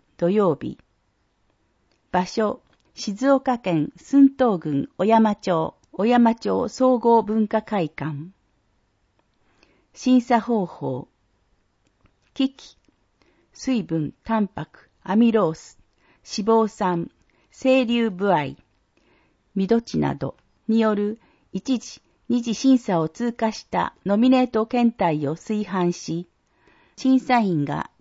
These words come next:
実際に食べて食味官能審査が行われます。申し込み方法。うるち玄米二キロ。出店料。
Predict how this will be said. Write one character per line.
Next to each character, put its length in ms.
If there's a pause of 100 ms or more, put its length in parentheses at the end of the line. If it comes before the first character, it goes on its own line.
実 120
際 340
に 160
食 140
べ 80
て 400
食 300
味 120
官 320
能 160
審 260
査 140
が 240
行 200
わ 200
れ 120
ま 160
す。 280 (1120)
申 180
し 140
込 120
み 120
方 240
法。 360 (680)
う 60
る 140
ち 160
玄 280
米 280 (320)
二 100
キ 160
ロ。 220 (800)
出 240
店 420
料。 360